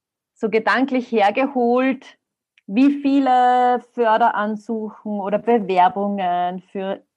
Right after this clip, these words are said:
Residenzen ich schreibe im Jahr. Und je länger ich jetzt im Feld bin, umso, umso mehr positive Rückmeldungen bekomme ich. Aber als ich begonnen habe, dann, da war der Schnitt vielleicht von zwanzig Bewerbungen mal eine positive Rückmeldung,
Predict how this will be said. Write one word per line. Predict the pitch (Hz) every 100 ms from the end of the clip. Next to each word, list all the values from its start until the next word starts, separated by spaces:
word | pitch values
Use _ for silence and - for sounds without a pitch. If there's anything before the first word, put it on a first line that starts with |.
| -
Residenzen | 180 170 233 285 208 190 202 214
ich | - 208
schreibe | - - 156 170 262 294
im | - 226
Jahr. | 220 190 165 180 254 - _ _
Und | - 220 226 220 - _ _ _ _ _ _ _ _
je | 202 240
länger | 214 233 277 269
ich | 262
jetzt | 247 240
im | 247
Feld | 233 208 226 240
bin, | 262 247
umso, | 247 240 240 226 226 226 - _
umso | - 226 226
mehr | 226 202 208
positive | - 240 285 277 262 247
Rückmeldungen | 269 330 247 220 214 190
bekomme | 190 185 190 180
ich. | 175
Aber | 185
als | 165 208
ich |
begonnen | 208 240 208 247 269 269
habe, | 233 -
dann, | 226 220 -
da | 226
war | 196 208
der | 233
Schnitt | 233 247 285
vielleicht | - 226 185 202 240 -
von | 214 208 214
zwanzig | 196 165 226 240 247 240
Bewerbungen | 226 180 175 180 220 214 202 208 214 208
mal | 185 190 -
eine | 180 220
positive | 220 214 214 220 214 214
Rückmeldung, | 285 233 208 214